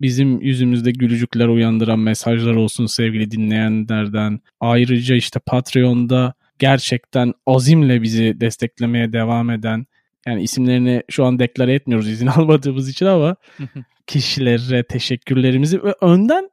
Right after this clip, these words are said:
Speaker 1: söylemek istedim bu bölümde. Çünkü bu ara bir yükseliş var Samet. Bu Bitcoin düşerken bize gelen mesajların artması acaba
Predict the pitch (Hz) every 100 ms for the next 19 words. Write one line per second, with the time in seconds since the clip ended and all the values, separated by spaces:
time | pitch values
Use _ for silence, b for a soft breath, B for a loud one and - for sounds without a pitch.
0 | - - 170 139 127 - 123 120 120 123
1 | 135 262 - 226 - 269 202 233 247 285
2 | - _ 190 226 - - 196 - - 339
3 | - 226 160 - 180 175 _ 151 151 156
4 | - _ _ - 160 - 220 220 202 -
5 | 220 208 220 196 - _ _ _ _ -
6 | 165 156 185 190 190 160 160 170 170 180
7 | 170 147 147 160 156 165 156 156 156 151
8 | 135